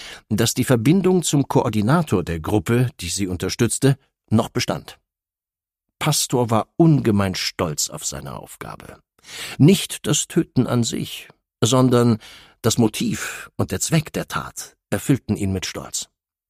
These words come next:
Die Politiker sorgten dafür, dass Finnland im Eiltempo mit der E U verschmolzen wurde,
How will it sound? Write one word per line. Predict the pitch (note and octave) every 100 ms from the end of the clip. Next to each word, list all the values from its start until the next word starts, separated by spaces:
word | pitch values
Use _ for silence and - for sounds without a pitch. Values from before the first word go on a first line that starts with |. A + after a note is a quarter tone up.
| _ _ _ - - - -
Die | D#3
Politiker | F3 G3+ A3 - F3
sorgten | A#2 B2 D3 - D#3
dafür, | D#3+ D#3 F3+ G3+ - - -
dass | - B2+
Finnland | - D#3 F3 E3+ E3
im | A#2 A#2+ -
Eiltempo | D3 F#3 - D#3 D#3+ D3
mit | C3+ -
der | A#2+
E | A2 G#2+
U | C#3
verschmolzen | - A2 - A2 A2+ G2+ - D#2+ D2+
wurde, | C#2 G1+ -